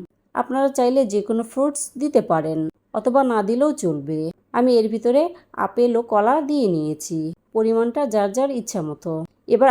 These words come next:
আবারও ভালো করে মিশিয়ে নিতে হবে। আমি এইভাবে সুন্দরভাবে মিশিয়ে নিয়েছি। এবার এর ভিতরে কয়েকটা খেজুর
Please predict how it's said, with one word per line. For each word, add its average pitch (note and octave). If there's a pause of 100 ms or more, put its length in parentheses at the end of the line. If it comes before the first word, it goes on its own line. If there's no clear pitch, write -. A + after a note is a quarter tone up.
আবারও G#3+
ভালো F#3
করে A#3+
মিশিয়ে D4+
নিতে D#3
হবে। D#3+ (300)
আমি A3+
এইভাবে G3+
সুন্দরভাবে A3
মিশিয়ে D4
নিয়েছি। D#3 (400)
এবার A3
এর F#3+
ভিতরে A3+ (300)
কয়েকটা A#3
খেজুর B3